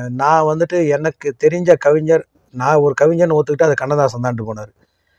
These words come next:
அதே மேடையில ஏறி வைரமுத்து பதிலடி கொடுத்தாரு. "எனக்கு தெரிஞ்ச ஒரு இசையமைப்பாளர்னா அது எம் எஸ் விஸ்வநாதன் தாங்கிற மாதிரி." So அதெல்லாம் ரெண்டு பேருக்குமே தெரியும் பொய்ன்னு. ஏன்னா எத்தனை பாடல்கள், எத்தனை இசை வந்துட்டு பாத்தீங்கன்னா, இளையராஜா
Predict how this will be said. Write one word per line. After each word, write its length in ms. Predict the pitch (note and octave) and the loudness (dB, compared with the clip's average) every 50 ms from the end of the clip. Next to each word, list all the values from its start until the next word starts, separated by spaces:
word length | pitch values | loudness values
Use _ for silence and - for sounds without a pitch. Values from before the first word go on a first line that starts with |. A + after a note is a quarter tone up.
| _ _ _ | _ _ _
அதே 300 | - - A2 C3 D#3+ F3 | -14 -2 4 6 6 8
மேடையில 260 | F3 E3+ E3 D#3 D#3 | 8 6 6 6 6
ஏறி 240 | D3+ D3+ D#3 D#3 D#3+ | 6 8 8 8 6
வைரமுத்து 440 | C#3+ D3 D3+ D#3 D3+ D3 C#3 D3 C3+ | 6 4 4 4 2 0 -2 -2 0
பதிலடி 300 | C#3+ D3 D3 D3 C#3+ C#3+ | 0 0 2 2 0 0
கொடுத்தாரு. 360 | C3+ C3+ B2+ B2 C#3 C3 B2 | -2 -4 -2 -2 -2 0 0
"எனக்கு 300 | B2 B2 C#3 C3+ - D3 B2+ | -2 -4 -4 -6 -8 -4 0
தெரிஞ்ச 220 | D3+ D3+ D3+ D#3+ D#3+ | 0 0 2 2 2
ஒரு 160 | D3+ C#3+ C#3 - | 2 2 0 0
இசையமைப்பாளர்னா 400 | D3 C#3+ C#3+ C3+ B2 C3+ C3+ C3 | -2 -2 -2 -2 0 0 0 0
அது 240 | - - D3+ D3 D3 C3+ B2+ B2 B2 | -2 -4 -2 -2 0 0 -2 -2 -2
எம் 220 | B2+ C3 B2+ C3 C#3+ | 0 0 0 -2 -2
எஸ் 140 | C#3 C3 C3 | -4 -4 -4
விஸ்வநாதன் 480 | A#2+ - C3 B2+ B2+ A#2 A#2 A2+ A2 | -4 -4 -6 -6 -4 -6 -6 -8 -10
தாங்கிற 240 | A2 A2 G#2+ A2 G#2+ | -12 -16 -18 -20 -20
மாதிரி." 200 | A2 A2+ A#2 - _ _ _ _ _ _ _ _ _ _ | -20 -20 -20 -20 _ _ _ _ _ _ _ _ _ _
So 160 | - F3 E3 | 2 6 6
அதெல்லாம் 320 | D#3+ D#3+ E3+ F3+ G3+ G#3 | 6 6 8 8 8 8
ரெண்டு 240 | F3+ F3+ G3 G3 G#3 | 8 8 8 6 8
பேருக்குமே 380 | F3 G#3+ G#3 G#3 G3+ G3+ G3+ F3 | 8 8 8 8 8 6 6 6
தெரியும் 280 | F3 F#3 F3+ F3 D3+ D#3 | 6 6 6 6 4 2
பொய்ன்னு. 300 | E3 D#3+ D#3+ D#3+ D3+ C#3+ | 2 2 2 0 0 0
ஏன்னா 280 | C#3 C#3 D3 D#3+ D#3 | -2 -2 0 0 0
எத்தனை 300 | D3+ C#3+ - E3+ E3 D#3+ C3+ | 0 2 4 4 4 6 6
பாடல்கள், 440 | D3 C#3+ C#3+ D3 D3 C3+ C#3+ C#3 C3+ | 4 4 4 4 4 2 2 2 0
எத்தனை 300 | C#3 B2+ - D3 D3+ C#3+ | 0 0 0 -2 -2 -4
இசை 240 | B2+ - D3+ C#3+ C3+ | -2 -2 0 0 0
வந்துட்டு 240 | B2+ C3 B2 A#2 | -2 -4 -6 -6
பாத்தீங்கன்னா, 300 | A#2+ B2 A2+ B2 C3 C3 | -6 -6 -6 -6 -6 -6
இளையராஜா 460 | B2+ B2 C3 B2+ B2+ A#2+ A2+ A#2+ A#2+ | -2 0 0 0 0 0 -2 -2 -4